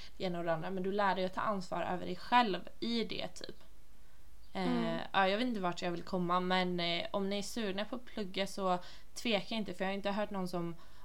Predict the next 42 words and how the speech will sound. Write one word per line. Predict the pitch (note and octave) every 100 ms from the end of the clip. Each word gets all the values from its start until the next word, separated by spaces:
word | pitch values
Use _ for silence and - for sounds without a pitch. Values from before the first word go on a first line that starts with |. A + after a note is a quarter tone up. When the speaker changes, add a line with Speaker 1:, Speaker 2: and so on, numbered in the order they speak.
| -
Speaker 1:
ångrar | - G3+ F#3 F3 F3
att | F3
de | F3+
började | F3+ E3+ F3
plugga, | - - A3+ F3+ - - A#3 - - - -
utan | G3+ G3 G3
mer | F#3+
i | F#3+
så | G3 F#3
fall | F3
vad | E3+ G#3 C4 B3
de | A#3+
Speaker 2:
Nej. | A3
Speaker 1:
pluggade, | G#3 - - -
och |
då | F#3+ G3
är |
det | G3
bara | G3+ F3
att |
hoppa | - - F#3
av | F3 F3+
och | F3
byta. | F#3+ F3 - - A#3+ - - - - - - -
Så | - G3+ F#3+
det | F#3
Speaker 2:
Mm. | C4
Speaker 1:
löser | A3 F#3 -
sig | - G3 F#3
liksom. | - - - - - - - - - - - - - -
Eh, | G3+
jag | F#3+
vet | G3+
inte | A#3
vad | - F#3+
jag |
ville | F3+
komma, | F4 F4+
Speaker 2:
Recommend. | E4 E4+ F#4
Speaker 1:
men, | F#4+
eh, | A4+
Speaker 2:
Ding! | A#4+